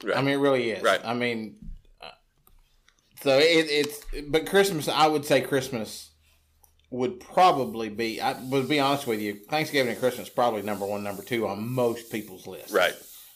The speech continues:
Speaker 2: I highly doubt there's any New Year's Eves, uh, Halloween. Well, I will not say that because I know some people that really get into Halloween,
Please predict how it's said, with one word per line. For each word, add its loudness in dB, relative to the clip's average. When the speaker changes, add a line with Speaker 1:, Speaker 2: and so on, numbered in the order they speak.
Speaker 2:
I 2
highly 4
doubt 6
there's 0
any 0
New 2
Year's 2
Eves, -2
uh, 4
Halloween. 2
Well, 4
I 6
will 0
not 2
say 2
that 2
because 2
I 4
know 2
some -6
people 0
that 4
really -8
get 0
into -2
Halloween, -2